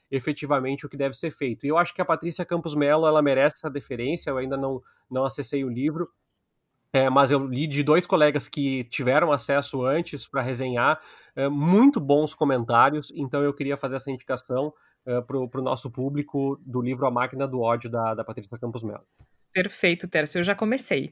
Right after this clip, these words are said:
Speaker 2: Ainda não, não terminei o livro, mas o
Speaker 1: <laughs>
Speaker 2: pouco que li já achei fantástico, assim. A, a Patrícia realmente é uma das grandes repórteres do país hoje, e não só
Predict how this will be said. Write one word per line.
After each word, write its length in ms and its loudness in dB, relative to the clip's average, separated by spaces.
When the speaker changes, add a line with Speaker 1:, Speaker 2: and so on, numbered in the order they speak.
Speaker 2:
Ainda 260 -2
não, 180 -2
não 200 -4
terminei 480 -2
o 60 -2
livro, 320 -2
mas 200 0
o 60 0
Speaker 1:
<laughs> 100 -10
Speaker 2:
pouco 260 -2
que 120 -6
li 220 -2
já 260 4
achei 560 0
fantástico, 880 0
assim. 280 -8
A, 200 -6
a 40 -8
Patrícia 420 -4
realmente 680 -4
é 160 6
uma 240 6
das 220 0
grandes 240 2
repórteres 640 0
do 80 -10
país 560 -2
hoje, 480 -2
e 520 -6
não 460 2
só 500 0